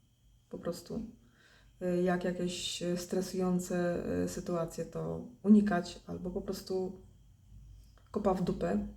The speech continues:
i na, wiecie co. Natomiast jeżeli chodzi o szarlotkę, no tak,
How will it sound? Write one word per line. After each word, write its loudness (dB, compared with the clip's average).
i 0
na, 0
wiecie -4
co. -4
Natomiast 4
jeżeli 10
chodzi 8
o 8
szarlotkę, 6
no 6
tak, -2